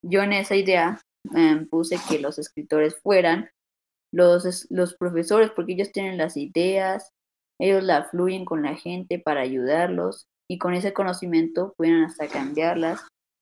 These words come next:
o incluso pueden ayudarlas a que hagan algo súper capaz, como cambiar el mundo, como el hecho de,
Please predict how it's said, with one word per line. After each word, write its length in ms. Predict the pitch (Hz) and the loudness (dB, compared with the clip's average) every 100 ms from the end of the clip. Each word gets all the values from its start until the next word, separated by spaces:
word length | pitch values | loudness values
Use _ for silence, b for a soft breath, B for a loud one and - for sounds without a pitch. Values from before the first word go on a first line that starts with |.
| _ - | _ -4
o 80 | |
incluso 680 | 185 180 208 196 196 190 240 | -4 0 0 0 2 -2 0
pueden 180 | 190 190 | 0 0
ayudarlas 600 | 180 170 165 180 190 - 180 | 2 2 2 2 0 -4 -6
a 100 | 170 | -2
que 120 | 165 | -2
hagan 260 | 170 185 | 0 -2
algo 240 | 175 180 180 | -4 -6 -6
súper 520 | - 170 165 151 143 | -4 -4 0 -2 -2
capaz, 560 | 139 131 - 165 160 - | -6 -6 -4 -2 -2 -6
como 220 | 165 147 139 | -4 -4 -4
cambiar 280 | 143 135 | -6 -4
el 60 | 147 | -2
mundo, 240 | 156 151 - | -2 -4 -2
como 160 | 147 | 0
el 100 | 151 | 0
hecho 240 | 151 175 156 | 0 0 0
de, 340 | 147 131 - | 0 -2 -6